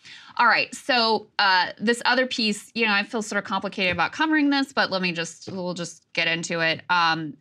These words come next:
early on, right after October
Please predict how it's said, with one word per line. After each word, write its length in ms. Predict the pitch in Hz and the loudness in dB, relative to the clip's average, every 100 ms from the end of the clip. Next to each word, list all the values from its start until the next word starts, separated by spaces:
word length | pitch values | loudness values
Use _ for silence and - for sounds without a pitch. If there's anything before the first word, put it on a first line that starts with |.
| _ | _
early 480 | 180 247 311 302 285 - | 0 2 2 0 -2 0
on, 480 | 202 196 202 220 - - _ | 2 2 2 0 -4 -20 _
right 200 | 190 208 | 0 2
after 280 | 226 226 214 | 2 2 2
October 640 | 185 190 190 180 170 170 | 2 0 -4 -2 0 -2